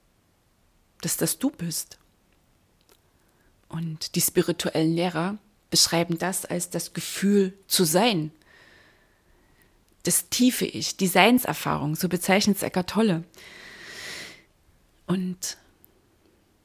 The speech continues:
du lässt diese Frage wieder in dir wirken und fokussierst dich immer wieder auf deinen Atem und die ganzen Gedankenwölkchen, die kannst du weiterschieben. Und dann spürst du,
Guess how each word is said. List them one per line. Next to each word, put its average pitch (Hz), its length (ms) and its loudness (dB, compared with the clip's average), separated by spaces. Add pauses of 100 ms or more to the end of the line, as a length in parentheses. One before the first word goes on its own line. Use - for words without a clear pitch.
(160)
du 190 100 -4
lässt 175 440 -2 (180)
diese 185 180 -2
Frage 175 420 -2
wieder 214 200 0
in 170 140 2
dir 160 160 -2
wirken 165 460 -2
und 170 260 -8 (160)
fokussierst - 1000 -8
dich 226 120 0
immer 254 300 4
wieder 202 220 2
auf 185 120 -2
deinen 170 200 0
Atem 185 380 -4
und 175 100 -4
die 185 100 -6
ganzen 202 560 -4
Gedankenwölkchen, 170 800 -2
die 165 80 -2
kannst - 280 -4
du 196 80 -4
weiterschieben. 175 600 -2 (2000)
Und 196 160 -2
dann 160 160 -6
spürst - 520 0
du, 208 260 -2